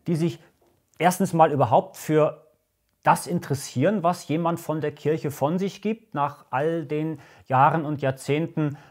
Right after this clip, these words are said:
an Diskriminierung, die sie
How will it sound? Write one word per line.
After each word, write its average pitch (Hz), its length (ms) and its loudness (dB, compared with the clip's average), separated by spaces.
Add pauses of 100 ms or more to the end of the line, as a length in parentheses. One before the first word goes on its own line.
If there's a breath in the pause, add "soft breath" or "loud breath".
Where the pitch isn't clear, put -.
(120 loud breath)
an 135 400 2 (320 loud breath)
Diskriminierung, 151 960 2 (400 soft breath)
die 143 100 -2
sie 139 380 -4